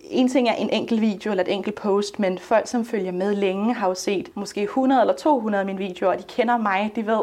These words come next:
øh, hvad jeg spiser til morgenmad. De ved, hvad mine forældre hedder. De ved, øh, hvad jeg craver, når jeg har min menstruation. Altså alle de her ting og sager, som, som de... Øh, også, som også gør, at jeg lige pludselig er en mere sådan storsøsteragtig rolle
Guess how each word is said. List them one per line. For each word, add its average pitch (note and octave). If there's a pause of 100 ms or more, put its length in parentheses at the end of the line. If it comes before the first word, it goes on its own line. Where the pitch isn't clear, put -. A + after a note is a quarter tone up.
(140)
øh, G#3
hvad F#3
jeg F#3+
spiser F#3+
til F#3
morgenmad. G3 (160)
De G3+
ved, F#3 (160)
hvad A3
mine G#3
forældre A#3+
hedder. A3+ (120)
De G#3+
ved, F#3+
øh, F#3 (140)
hvad -
jeg G3
craver, A#3
når C4+
jeg B3
har B3
min B3+
menstruation. B3
Altså -
alle E4
de D#4+
her C4
ting A3
og G#3
sager, G#3
som, G3
som G3+
de... G3 (840)
Øh, E3+ (180)
også, C4
som -
også -
gør, A#3
at -
jeg G#3+
lige A3
pludselig A3+
er A3
en A3+
mere G#3
sådan G#3
storsøsteragtig -
rolle F#3+